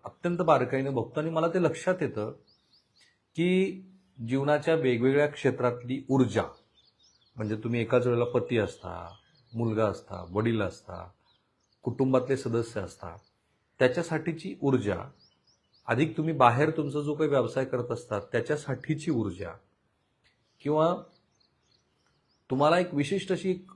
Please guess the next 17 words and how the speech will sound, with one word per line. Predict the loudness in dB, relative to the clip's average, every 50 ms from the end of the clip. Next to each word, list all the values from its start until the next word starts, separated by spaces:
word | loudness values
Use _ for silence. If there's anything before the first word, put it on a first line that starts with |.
| _ 2
आवड | 4 6 8 10 10
असते | 8 8 6 2 -2 -2 -2
त्याच्यासाठीची | 0 -2 -2 0 0 -2 -2 -2 -4 -4 -4 -4 -8 -4 -2 -2
ऊर्जा | 0 0 0 0 -2 -4 -10 -12 -14 -16 -20 -20 _ _ _ _ _ _ _ _ _ _
किंवा | -2 0 0
समाजामध्ये | 0 2 2 4 4 4 4 4 2 2 2 0 2
वावरत | 2 4 4 4 4 2 2 2
असतानाच्या | 0 -2 -2 -4 -4 -4 -4 -4 -4 -2 -2 -2 -2 -4 -10 _ _ _ _ _ _ _ _ _ _ _ _ _ _ -4
तुमच्या | -4 -4 0 4 6 8 8
आजवरच्या | 8 8 6 4 2 4 2 -2 2
कारकिर्दीतनं | 4 4 4 4 2 -2 -4 -6 -4 -2 -2 -4 -2 -4 -6 -4 0 2
तयार | 4 4 4 2
झालेली | 0 0 0 0 0 -2 -2 -2 -2 -4 -4 -8 _ _
प्रतिमा, | -2 -2 0 0 -2 -2 -4 -10 -16 _ _ _ -20 _ _ _ _ -4
ह्या | -2
सगळ्याचा | 0 0 2 4 4 2 4 2 0
दबाव, | 2 2 2 2 2 0 -2 -4